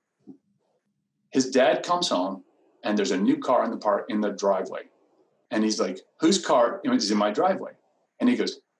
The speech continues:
"That's mine." And he goes, "Who's gonna lend a kid who doesn't have a driver's license the money to buy a car?" He goes, "I paid cash." "What are you doing in the back room there, son?"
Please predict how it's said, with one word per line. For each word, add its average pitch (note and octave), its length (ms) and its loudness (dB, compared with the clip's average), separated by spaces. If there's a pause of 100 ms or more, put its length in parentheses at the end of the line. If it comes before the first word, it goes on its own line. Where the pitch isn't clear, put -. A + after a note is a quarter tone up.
(260)
"That's G2+ 280 0
mine." D#3+ 380 2 (360)
And D3+ 100 4
he D3 60 4
goes, A#2+ 300 2 (420)
"Who's F3+ 260 4
gonna G#3+ 220 6
lend D#3 500 2 (320)
a B2+ 60 -6
kid F#3+ 400 2
who D#3+ 140 2
doesn't C#3+ 320 4
have E3+ 160 2
a E3+ 60 0
driver's C#3+ 420 4
license B2+ 500 0 (180)
the B2+ 100 2
money B2 320 4
to C#3 60 0
buy G#2 200 2
a G#2+ 80 2
car?" F#3 280 0
He B2 100 -2
goes, - 320 -6 (200)
"I G#2 100 -4
paid - 360 -6
cash." - 480 -4 (360)
"What F#3 180 2
are G#3 100 4
you F#3+ 140 2
doing D#3+ 340 4
in D#3 80 2
the D3 80 0
back C3 320 0
room G#3+ 260 4
there, D#3 180 4
son?" F#3 480 0